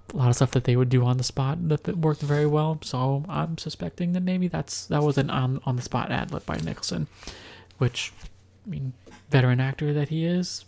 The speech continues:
worked very, very well, and wouldn't surprise me if it was an ad lib from him. Um, and also an exchange of dialogue between, uh, Bruce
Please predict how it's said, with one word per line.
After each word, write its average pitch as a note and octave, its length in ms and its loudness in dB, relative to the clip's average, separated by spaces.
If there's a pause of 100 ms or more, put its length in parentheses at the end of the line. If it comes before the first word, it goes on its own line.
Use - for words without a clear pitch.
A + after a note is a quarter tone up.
(240)
worked D3 260 -2
very, E3+ 200 0
very E3 340 -2
well, G3 260 0
and D#3+ 340 -2
wouldn't D3+ 240 0
surprise E3+ 260 -4
me D3+ 80 -2
if - 100 -6
it - 40 -6
was D3+ 100 -2
an - 100 0
ad - 180 -4
lib - 100 -10
from D3 140 -6
him. - 160 -4 (1300)
Um, B2 580 2 (720)
and A#2+ 120 0
also A#2+ 280 2
an A#2+ 100 4
exchange B2+ 340 2
of C3 120 2
dialogue C3 400 0
between, C#3 320 0
uh, C3+ 220 4
Bruce C#3 440 0